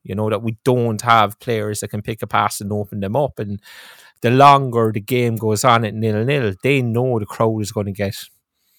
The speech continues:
agitated and angsty and, you know, maybe start getting on the City team's back, and that plays into their,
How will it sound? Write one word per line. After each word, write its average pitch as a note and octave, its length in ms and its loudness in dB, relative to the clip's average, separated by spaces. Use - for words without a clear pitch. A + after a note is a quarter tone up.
agitated G#2+ 760 2
and G2 140 0
angsty G#2 720 -2
and, G2 320 -6
you G2+ 100 0
know, G2 240 0
maybe G#2 300 -2
start G#2 300 0
getting A2 320 -2
on G2+ 160 -2
the G2 80 -6
City G#2+ 300 -6
team's G2+ 420 -8
back, B2+ 340 2
and G2+ 160 -4
that A#2+ 160 0
plays A2 260 0
into G#2+ 240 -8
their, A2 380 -2